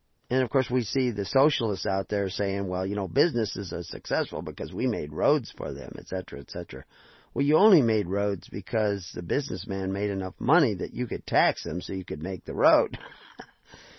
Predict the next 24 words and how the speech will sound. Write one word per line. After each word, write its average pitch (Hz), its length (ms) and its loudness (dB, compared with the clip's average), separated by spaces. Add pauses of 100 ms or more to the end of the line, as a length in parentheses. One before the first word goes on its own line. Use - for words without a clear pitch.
(200)
You 165 200 8
didn't 139 320 6
make 135 280 6
the 120 140 0
road. 104 460 0
The 117 160 2
businessman 127 880 6
made 113 280 2
the 104 120 -2
road. - 440 -4 (640)
<laughs> 170 100 -2 (1000)
Because 156 340 6
you 185 120 6
didn't 220 220 8
go 143 120 8
out 131 220 8
and 107 80 -4
earn 151 280 6
the 131 80 4
money 135 360 6
and 110 120 2
build 117 280 2
the 113 80 0
road. 127 540 8